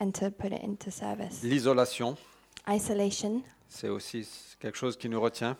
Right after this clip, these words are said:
Speaker 2: On a honte de montrer nos faiblesses
Speaker 1: um, is also something that holds us back, and we're scared of showing our weaknesses
Speaker 2: ou nos traditions.
Speaker 1: or our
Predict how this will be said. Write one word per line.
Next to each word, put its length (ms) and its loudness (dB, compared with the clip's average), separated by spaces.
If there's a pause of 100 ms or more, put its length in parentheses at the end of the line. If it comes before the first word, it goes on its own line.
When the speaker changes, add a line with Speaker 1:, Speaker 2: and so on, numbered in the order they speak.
(120)
Speaker 2:
On 140 -4
a 160 2
honte 480 -2
de 80 0
montrer 320 -2
nos 100 -2
faiblesses 580 0 (720)
Speaker 1:
um, 220 0
is 160 -2
also 180 2
something 280 2
that 140 -2
holds 200 4
us 120 -6
back, 300 -2
and 80 -4
we're 100 -2
scared 440 2
of 80 -2
showing 320 2
our 100 2
weaknesses 720 -4
Speaker 2:
ou 80 -2
nos 140 0
traditions. 500 -4 (1160)
Speaker 1:
or 140 -6
our 320 -6